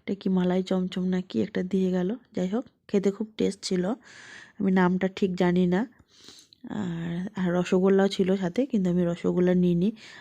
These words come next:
আমি কোথাও নিই না, আমার মিষ্টি খেতে অতটা ভালো লাগে না, আর বিশেষ করে মাংস খাওয়ার পর, ঝাল খাওয়ার পর মিষ্টি আলুই ভালো লাগে না। উম, এরপর দিয়ে গেল আইসক্রিম আর সাথে হাজমোলা।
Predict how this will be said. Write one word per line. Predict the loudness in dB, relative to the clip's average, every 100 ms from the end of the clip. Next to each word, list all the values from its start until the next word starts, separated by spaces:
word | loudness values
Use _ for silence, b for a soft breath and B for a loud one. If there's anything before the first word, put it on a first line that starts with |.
| B
আমি | -2
কোথাও | 2 2 4 4
নিই | 4 4
না, | 2
আমার | 4
মিষ্টি | 4 2 0
খেতে | 0 2
অতটা | 2 2 0
ভালো | 0 2 2
লাগে | 2 0
না, | -2 -4 B B B B B B
আর | -4
বিশেষ | -2 0 -2 -2
করে | 0 0
মাংস | 0 0 0 -2
খাওয়ার | 0 0
পর, | 2 0
ঝাল | 0 0 -2
খাওয়ার | 0 0
পর | 0
মিষ্টি | 0 0 -2 -2
আলুই | 2 2
ভালো | 2 2 2
লাগে | 0 -2
না। | -4 -6 _ b b b b b b b _ _ -14
উম, | -6 -6 -6 _ _ _ -20 _ _ _ -8
এরপর | 0 0 0 -2
দিয়ে | 0 2 4
গেল | 4 4
আইসক্রিম | 2 0 0 -2 0 0 -2 -8 b b b b b -6
আর | -4 -2 -2
সাথে | -4 -6 -2 0
হাজমোলা। | 2 2 2 4 2